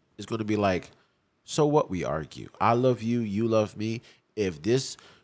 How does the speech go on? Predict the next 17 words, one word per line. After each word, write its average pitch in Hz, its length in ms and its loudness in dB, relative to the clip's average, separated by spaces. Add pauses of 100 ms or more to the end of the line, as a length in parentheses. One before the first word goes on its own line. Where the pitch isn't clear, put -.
(140)
uh, 85 380 -2
minister 117 400 -2
is 101 100 0
not 110 140 0
gonna 90 140 -4
marry 107 340 2
us, - 160 -4
let's 110 240 0
go 101 140 -2
to 95 60 -2
somebody 101 460 -2
else, - 260 -2
or 95 100 -2
let's 120 200 2
just - 320 -4
go 95 380 2 (400)
to 82 480 -4